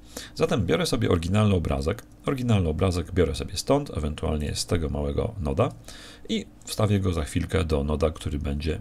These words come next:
mi to wszystko miksował. Zatem biorę jeszcze jedną kopię noda A D D, zamieniam ją na mix i teraz w tło wstawiam bramę.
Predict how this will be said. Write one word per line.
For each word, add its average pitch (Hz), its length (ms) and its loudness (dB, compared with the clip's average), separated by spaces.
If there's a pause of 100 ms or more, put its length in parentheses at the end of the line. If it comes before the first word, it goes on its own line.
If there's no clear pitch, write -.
(120)
mi 95 100 0
to 110 100 -2
wszystko - 300 -4
miksował. 98 540 0
Zatem 113 340 -2
biorę 87 200 2
jeszcze 87 240 -2
jedną 78 340 -2
kopię 82 340 -2
noda 85 360 -2
A - 80 -6
D 95 120 -2
D, 139 220 0 (500)
zamieniam 92 400 4
ją 67 140 -2
na 71 140 -2
mix 117 460 -2 (1600)
i 185 120 -2
teraz 139 400 2 (400)
w - 140 -10
tło 151 440 4
wstawiam 95 680 0 (140)
bramę. 73 460 0